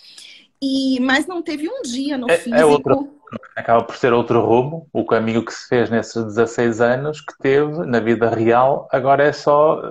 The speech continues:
Speaker 2: fazê-lo um pouco mais rápido no mundo digital.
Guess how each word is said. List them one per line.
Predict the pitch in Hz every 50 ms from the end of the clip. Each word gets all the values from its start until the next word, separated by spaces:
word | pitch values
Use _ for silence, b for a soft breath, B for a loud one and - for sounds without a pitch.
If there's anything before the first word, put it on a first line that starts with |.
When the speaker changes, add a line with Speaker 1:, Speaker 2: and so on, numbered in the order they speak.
| 127 - 123 -
Speaker 2:
fazê-lo | - 143 120 110 131 135 131 135
um | 131 117
pouco | - 131 113 -
mais | - 120 123 117
rápido | - 127 123 123 123 - 127 123
no | 127 127 131 131
mundo | 127 127 127 131 131 131 131
digital. | 120 135 127 135 139 143 - - - -